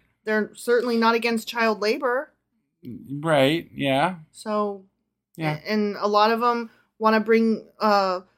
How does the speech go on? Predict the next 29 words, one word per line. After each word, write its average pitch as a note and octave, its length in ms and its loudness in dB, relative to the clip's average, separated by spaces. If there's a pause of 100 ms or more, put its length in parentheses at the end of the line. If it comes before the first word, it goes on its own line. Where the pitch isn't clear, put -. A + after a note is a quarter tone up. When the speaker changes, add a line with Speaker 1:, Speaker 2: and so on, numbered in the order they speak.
(160)
Speaker 1:
lower A#3 380 6
the A3 340 -2
age G#3+ 340 2
of G#3 260 -2
consent A3 520 -8
for G#3 100 -8
marriage. C4 800 -8
Speaker 2:
Right. G#2 460 -4
Speaker 1:
So, G3 420 -2
I D3 120 -6
mean, F#3+ 460 -8
I'm A#3+ 420 -6 (240)
getting A3+ 260 -4
all A3+ 180 -2
kinds A#3+ 280 -8
of A#3 100 -6
vibes G3+ 420 0
of F#3 400 -4 (640)
maybe G#3+ 520 -6
they A3+ 320 -4
still A#3 300 -4
want B3 240 -4
slavery. A#3 580 -8
So F#3+ 420 -6
I G#3+ 100 -8
don't D#4 380 -10
necessarily C4 580 -6
think C4+ 260 -12
that C4 240 -6